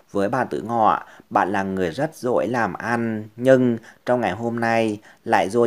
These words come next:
chịu tác động của cục diện ngũ hành tương hại, cho nên bạn mệnh tuổi Ngọ rất dễ đánh mất đi sự bình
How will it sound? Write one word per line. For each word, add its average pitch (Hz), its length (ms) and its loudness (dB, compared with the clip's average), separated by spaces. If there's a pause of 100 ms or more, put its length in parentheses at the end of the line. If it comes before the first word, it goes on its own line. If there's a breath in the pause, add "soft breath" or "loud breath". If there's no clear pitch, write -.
chịu 95 220 -2
tác 147 220 -4
động 101 280 2
của 76 120 -6
cục 87 240 -4
diện 90 280 -4
ngũ 87 160 -2
hành 104 400 -6
tương 113 260 -4
hại, 110 440 -2 (220)
cho 127 140 -2
nên 120 180 0
bạn 87 160 -2
mệnh 104 180 -2
tuổi 82 160 -6
Ngọ 110 380 2 (340 loud breath)
rất 160 180 -2
dễ 101 240 2
đánh 117 200 -4
mất 156 200 -4
đi 113 180 -2
sự - 280 -6
bình 95 280 -2